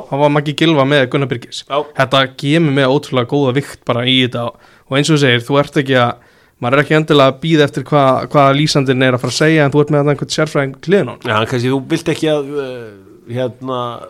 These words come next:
Speaker 2: lýsandinn sé, segja þér einhver sé ævintýrlega lélegur.
Speaker 1: Mm.
Speaker 2: Nei. Eh, ég, ég er að samla því. Ég, hérna, ég, ég vil, ég er rosa hrifinn af bara svona einhvern veginn. Hérna, að,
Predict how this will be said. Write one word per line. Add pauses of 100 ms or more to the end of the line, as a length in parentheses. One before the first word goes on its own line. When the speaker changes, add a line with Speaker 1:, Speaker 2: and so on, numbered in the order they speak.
(680)
Speaker 2:
lýsandinn
sé,
segja
þér
einhver
sé
ævintýrlega
lélegur.
Speaker 1:
Mm. (160)
Speaker 2:
Nei. (360)
Eh,
ég,
ég
er
að
samla
því.
Ég,
hérna, (380)
ég,
ég
vil, (360)
ég
er
rosa
hrifinn
af
bara
svona
einhvern
veginn. (1000)
Hérna, (440)
að,